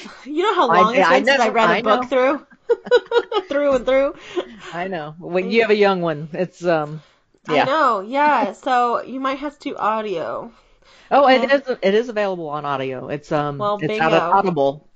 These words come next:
Speaker 2: So, and there's a free trial, um, with, with it over at Amazon, I think.
Speaker 1: So
Speaker 2: You
Speaker 1: I've
Speaker 2: can
Speaker 1: got, what, forty-eight hours. Got it.
Speaker 2: No, no,
Speaker 1: Okay.
Speaker 2: no, no,
Speaker 1: I'm just
Speaker 2: no.
Speaker 1: kidding.
Speaker 2: I, <laughs> no, it, it,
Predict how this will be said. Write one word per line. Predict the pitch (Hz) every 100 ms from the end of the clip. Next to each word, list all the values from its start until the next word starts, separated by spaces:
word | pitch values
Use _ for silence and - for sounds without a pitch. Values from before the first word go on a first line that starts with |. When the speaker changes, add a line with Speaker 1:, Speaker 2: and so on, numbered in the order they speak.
| _
Speaker 2:
So, | - 160 151 147 - -
and | 170
there's | 180 165
a | 180
free | 208 208
trial, | - 214 247 196 170 - _ 185
um, | - 156 151 139
with, | 156 - _ _ -
with | 156 151
it | 156
over | 160 151 156
at | 147 - _
Amazon, | 165 175 156 139 135
I | 135
think. | 139 147 143 - _ - -
Speaker 1:
So | - 277
Speaker 2:
You | 233
Speaker 1:
I've | 226
Speaker 2:
can | 233
Speaker 1:
got, | 262 240 220 - _
what, | 226 220 -
forty-eight | - 233 226 226 208
hours. | 196 190 170 - _
Got | 247 233 202
it. | 180 - _
Speaker 2:
No, | 240 269
no, | 269
Speaker 1:
Okay. |
Speaker 2:
no, | 240 208
no, | 214 226 202
Speaker 1:
I'm | 233
just | 226 -
Speaker 2:
no. | 190 175 - - -
Speaker 1:
kidding. | 208 214 - 233
Speaker 2:
I, | - -
<laughs> | -
no, | 226 208 180
it, | 202 -
it, | 240